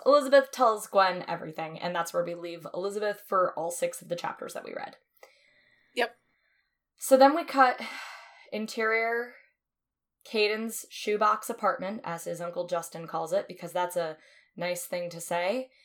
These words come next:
Speaker 1: And it's Caden's entire extended family there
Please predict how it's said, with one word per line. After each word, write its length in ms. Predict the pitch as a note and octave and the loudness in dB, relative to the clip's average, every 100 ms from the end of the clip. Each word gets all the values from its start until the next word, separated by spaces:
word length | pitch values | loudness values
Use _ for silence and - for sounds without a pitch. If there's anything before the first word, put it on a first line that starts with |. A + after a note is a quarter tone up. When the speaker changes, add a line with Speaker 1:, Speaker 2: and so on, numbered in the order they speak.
| _ _ _ - | _ _ _ -2
Speaker 1:
And 680 | G3 F#3+ G3 F#3+ F#3+ G3 - | 2 2 2 0 -2 -4 -2
it's 1080 | F#3 F3+ F3 F3 - - - - - - - | 4 6 6 4 -4 -8 -8 -8 -10 -12 -16
Caden's 600 | - G3+ G3+ G#3 G#3 F#3+ | -6 -2 0 -2 -6 -4
entire 880 | - F3 E3+ - - G3 G#3 A3 A3 | -4 -4 -8 -12 0 2 4 6 4
extended 800 | - F3 - - G#3 G#3 G#3 G#3 | 2 -4 -8 -4 0 0 2 -2
family 640 | F#3 - G3+ F3+ E3 D#3+ D#3 | -2 -2 0 0 -4 -4 -6
there 460 | D#3+ D#3 D3+ D3+ | -6 -6 -10 -14